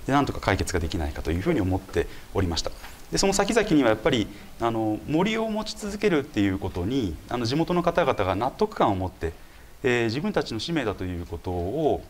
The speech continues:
あの、しっかり、えー、手応えを持って、あの、暮らしていける、そういった暮らしが、あの、諏訪でできたらいいのにということを思っていたんですけれども、えー、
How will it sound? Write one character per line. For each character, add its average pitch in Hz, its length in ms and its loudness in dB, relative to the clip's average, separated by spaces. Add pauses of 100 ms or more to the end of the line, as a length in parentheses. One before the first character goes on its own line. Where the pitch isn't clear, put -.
あ 113 100 -4
の、 107 100 -6
し - 180 -8
っ - 40 -20
か 196 100 2
り、 131 220 -2 (320)
え 110 340 2
ー、 95 220 0
手 170 120 0
応 247 120 0 (120)
え 117 100 2
を 98 40 0
持 175 160 -4
っ - 20 -6
て、 - 380 2 (340)
あ 113 120 0
の、 107 160 -2
暮 - 120 -4
ら 113 60 2
し - 60 -4
て 110 120 -6
い 104 60 -4
け 104 140 -4
る、 113 100 -2 (340)
そ 196 140 0
う 208 40 2
い - 20 0
っ 208 40 -8
た 220 80 0
暮 214 120 0
ら 214 60 2
し 214 140 -4
が、 196 240 4
あ 170 80 2
の、 170 160 2
諏 - 80 -4
訪 170 120 4
で 143 80 2
で 117 80 0
き - 40 -12
た 104 120 0
ら 98 60 2
い 95 40 0
い - 20 0
の 87 80 -6
に 80 100 -8
と - 200 -14
い 120 60 -8
う 120 80 -10
こ 160 120 -12
と 214 100 -4
を 165 40 2
思 113 160 -2
っ - 20 -6
て 92 120 -8
い 82 40 -6
た 92 120 -4
ん 85 60 -8
で 82 80 -10
す - 100 -10
け 87 80 -8
れ 82 60 -6
ど 92 100 -6
も、 127 240 -6 (760)
え 110 600 -2
ー、 - 120 -18